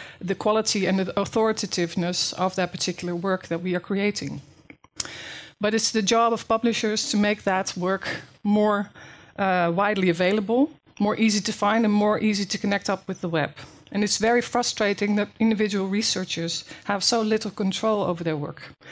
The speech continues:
and that publishers play such a large role in that. So this is where my proposition comes, uh, uh, ba-, along for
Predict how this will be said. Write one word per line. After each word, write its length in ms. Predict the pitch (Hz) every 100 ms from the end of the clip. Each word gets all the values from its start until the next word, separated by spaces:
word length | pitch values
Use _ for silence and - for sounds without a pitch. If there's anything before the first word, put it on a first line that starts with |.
| - - -
and 120 | 190
that 140 | 190 -
publishers 540 | 214 208 208 180 180
play 240 | - 190
such 260 | 185 185 -
a 60 | 175
large 360 | 180 180 175
role 240 | 190 185 151
in 140 | 151
that. 360 | - - - - - - - - - - -
So 300 | - 220 208
this 200 | 220 233
is 120 | 233
where 140 | 233 220
my 100 | 202
proposition 680 | - 202 185 214 - 254
comes, 480 | 262 247 254 - -
uh, 200 | - 214 -
uh, 220 | - 214
ba-, 220 | 208 196 -
along 420 | 208 208 214 240
for 380 | 240 226 240